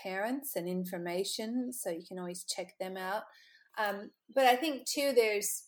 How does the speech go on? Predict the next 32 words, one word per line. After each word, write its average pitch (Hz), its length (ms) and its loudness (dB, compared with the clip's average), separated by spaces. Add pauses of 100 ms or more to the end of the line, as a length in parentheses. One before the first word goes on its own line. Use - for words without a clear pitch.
you 240 120 -6
know, 220 100 2
there's 214 200 0
lots 254 360 4
of, 240 120 4
I've, 208 160 2 (260)
I've 240 180 -6
come 269 140 -4
across 254 340 0
lots 247 300 2
of 254 100 2
small 226 920 2 (460)
community-based 220 840 0
efforts. 196 440 0
There's 196 180 -2
a 185 80 -2
group 202 400 -4
in, 190 380 -6
you 208 180 -8
know, 180 100 -6
that 190 140 -6
people 226 260 -4
can 190 200 -8
think 214 180 -6
about 190 320 0 (100)
in 196 80 -6
their 185 160 -4
own 202 240 -4
communities. 185 640 -4
There's 185 140 -4
a 190 60 -4
group 196 260 -4